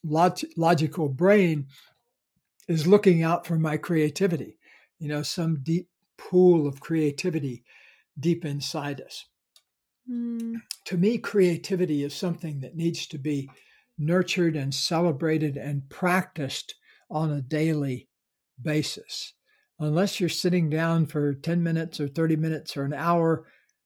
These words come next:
Speaker 1: and doing your creativity every day, I don't think you should ask for a happy life, because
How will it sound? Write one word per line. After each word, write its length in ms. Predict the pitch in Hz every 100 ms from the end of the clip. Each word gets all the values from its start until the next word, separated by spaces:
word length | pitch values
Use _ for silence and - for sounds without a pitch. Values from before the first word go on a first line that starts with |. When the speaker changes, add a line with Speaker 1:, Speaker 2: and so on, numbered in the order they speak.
| _
Speaker 1:
and 840 | 156 147 147 143 143 139 139 147 135
doing 380 | - 180 180 165
your 140 | 156 147
creativity 720 | - 170 156 170 180 165 156
every 200 | 147 147
day, 240 | 151 147
I 80 | 143
don't 200 | 156 170
think 240 | 165 165 -
you 80 | 156
should 360 | - 156 135 -
ask 440 | 170 160 - -
for 460 | - - 151 143 139 - _
a 80 | 151
happy 360 | 143 165 160 139
life, 420 | 147 131 113 -
because 400 | 139 135 151 147